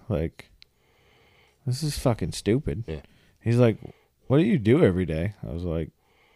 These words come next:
Speaker 1: "I write clearances and, like, stare at prints." He's like, "Oh, that seems kinda," I was like, "Yeah, I mean, like, I ge-, I get it. Like, all of our jobs can have, like, boring stuff, but, like,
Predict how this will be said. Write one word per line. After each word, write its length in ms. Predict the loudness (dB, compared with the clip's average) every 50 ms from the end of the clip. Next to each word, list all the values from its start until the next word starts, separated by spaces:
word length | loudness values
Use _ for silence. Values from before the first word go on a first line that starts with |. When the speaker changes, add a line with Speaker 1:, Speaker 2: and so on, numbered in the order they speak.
| _ _ _ _ _ _ -10 -8
Speaker 1:
"I 40 |
write 260 | -4 -2 -2 -4 -4 -6
clearances 640 | -6 -4 -2 -2 -2 -2 -2 -2 -2 -2 -4 -4
and, 160 | -6 -4 -4
like, 160 | -4 -6 -6 -10 -14 _ _ _ _ _ _ _ -20
stare 280 | -18 -12 -8 -6 -6 -6
at 100 | -6 -6
prints." 340 | -6 -6 -6 -6 -6 -10 -16 _ _ -20 -20 -20 -20 -20 -20 _ _ _
He's 180 | -6 -4 -2 -2
like, 200 | 0 -2 -2 -4 -8 _ _ -14 -8
"Oh, 220 | -6 -6 -6 -6 -10 -20 _ _ _ _ _ _ _ _ _ _ _ _ _ -10
that 140 | -8 -6 -4
seems 200 | -4 -6 -6 -6
kinda," 320 | -10 -12 -12 -12 -16 -18 _ _ _ -10
I 40 | -8
was 120 | -6 -6
like, 200 | -6 -8 -6 -2
"Yeah, 180 | 0 0 0 -2 _ _ -6 -2
I 40 | -2
mean, 200 | 0 0 0 0
like, 200 | -2 -4 -6 -10 -18 -20 -20 -20 -20 -20 -20 -20 -20 -20 -20 -20 -12 -4 -2
I 60 | -2
ge-, 200 | -2 -2 -4 -6 -2 0
I 80 | 0 2
get 200 | 4 6 6 6
it. 100 | 6 4
Like, 140 | 2 4
all 180 | 4 4 4 4
of 100 | 4 2
our 100 | 2 0
jobs 300 | 0 0 0 0 0 -2
can 220 | -2 -4 -2 0
have, 180 | 0 0 0 0
like, 240 | -2 -2 -2 -4 -6
boring 380 | -4 -2 0 0 0 0 -2
stuff, 400 | -4 -2 0 0 0 0 -4 -12 -18 -16 _ -4
but, 160 | -4 -2 0
like, 260 | -2 -2 -4 -6